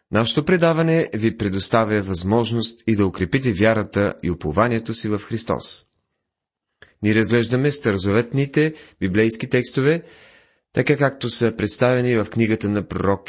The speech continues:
Исаия. В миналото предаване говорихме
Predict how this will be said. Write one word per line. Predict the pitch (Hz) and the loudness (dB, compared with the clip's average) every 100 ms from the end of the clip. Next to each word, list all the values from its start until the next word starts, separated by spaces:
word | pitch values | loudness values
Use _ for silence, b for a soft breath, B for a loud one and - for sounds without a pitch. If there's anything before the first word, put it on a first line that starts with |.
| - | -4
Исаия. | 107 - 113 78 50 - _ _ _ _ _ _ | 0 2 2 0 -6 -14 _ _ _ _ _ _
В | |
миналото | 117 113 104 - 92 | 0 2 2 0 -2
предаване | - 104 110 113 139 | 0 2 2 2 0
говорихме | 143 127 113 113 113 120 123 | 0 0 2 0 -2 -2 -2